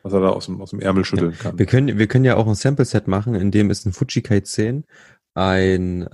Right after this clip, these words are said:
Speaker 2: ähm, Loch Lomond deiner Wahl. <laughs> Und, ähm, was könnte da noch, da noch rein? Was hatten wir denn, was
Speaker 1: Du,
Speaker 2: letztens
Speaker 1: wo du
Speaker 2: auch
Speaker 1: hier gerade Sample-Set sagst, mir fällt gerade wieder so eine Story ein. Ich weiß gar nicht, ob wir die überhaupt mal hier erzählt haben in dem Podcast. Du hast mal bei einem Blind-Tasting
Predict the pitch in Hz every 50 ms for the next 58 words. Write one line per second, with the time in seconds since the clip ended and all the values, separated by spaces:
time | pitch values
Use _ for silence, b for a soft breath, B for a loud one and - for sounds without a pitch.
0 | - - 90 90 90 90 87 87 87 90 87 87 87 87 87 - - 95 98 98
1 | 98 - 104 104 104 113 120 123 113 104 - - 107 135 131 107 82 82 82 82
2 | 87 104 131 170 _ B B B B B B B B B B B 120 123 - 480
3 | - - - - 123 - - - - B B B 165 170 165 156 135 B _ _
4 | - 120 110 107 104 104 104 104 101 104 104 101 - - - 98 101 98 95 90
5 | 95 104 - - 123 117 113 107 98 101 107 117 135 139 - 123 101 98 98 113
6 | 117 - 104 90 90 85 85 82 - 113 - - - - 127 104 101 101 98 95
7 | 90 95 139 156 - 98 - 113 120 131 135 139 131 135 135 123 127 131 131 135
8 | 127 - - 156 165 170 - 160 135 - - 101 87 - - 95 92 85 - -
9 | 117 113 123 127 120 - - 147 160 170 - - 131 123 131 131 127 127 131 127
10 | 120 120 117 113 110 - - - - 143 139 143 120 104 95 95 98 - - 104
11 | 104 101 - 113 110 104 95 - 107 101 - 101 101 110 113 107 104 98 98 110
12 | 110 - 113 107 104 101 101 101 101 98 - - 101 107 107 - - 95 85 85
13 | 85 87 82 - - 90 - - - 90 90 98 - - - 135 139 147 151 151
14 | - - - 123 127 127 127 127 117 117 110 110 104 98 90 92 95 107 131 135
15 | - - 98 95 90 - - - 95 98 107 123 135 135